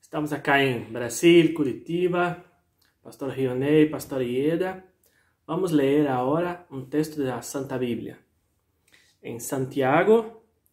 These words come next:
capítulo uno, versículo cinco hasta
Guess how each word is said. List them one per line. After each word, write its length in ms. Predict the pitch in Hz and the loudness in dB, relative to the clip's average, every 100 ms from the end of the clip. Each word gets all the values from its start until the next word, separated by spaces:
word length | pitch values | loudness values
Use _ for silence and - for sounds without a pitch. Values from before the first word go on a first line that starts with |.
| _ | _
capítulo 480 | 135 131 147 147 147 | -16 -8 -4 0 2
uno, 600 | 147 151 147 196 196 - _ _ _ _ _ _ _ _ _ _ | 2 2 2 -2 -4 -12 _ _ _ _ _ _ _ _ _ _
versículo 920 | - 131 - 160 202 220 254 269 - _ _ _ _ _ _ _ _ _ _ _ _ _ - - _ _ _ _ _ _ _ _ _ | -14 -6 -2 0 2 4 2 -2 -12 _ _ _ _ _ _ _ _ _ _ _ _ _ -20 -20 _ _ _ _ _ _ _ _ _
cinco 880 | - - 226 240 240 247 254 247 - _ _ | -14 2 4 4 4 4 4 -2 -14 _ _
hasta 720 | - 190 - 220 247 254 - | -6 -6 -4 0 0 -2 -8